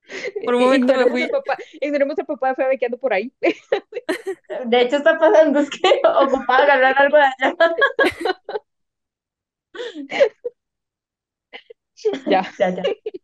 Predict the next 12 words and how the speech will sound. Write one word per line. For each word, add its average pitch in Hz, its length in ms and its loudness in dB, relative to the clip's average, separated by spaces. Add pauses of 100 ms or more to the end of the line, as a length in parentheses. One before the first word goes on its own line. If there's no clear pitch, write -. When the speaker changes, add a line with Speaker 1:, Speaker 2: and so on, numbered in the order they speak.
(440)
Speaker 3:
Este 427 260 4
es 254 60 2
Speaker 2:
El - 0 -
Speaker 3:
un 269 140 2
Speaker 2:
otro 277 260 2
Speaker 3:
podcast 302 180 0
serio 269 240 -2 (100)
de 240 220 0
anime, 226 180 -2
Speaker 2:
tam- - 40 -20
Speaker 3:
para 196 240 0
nada, 254 280 0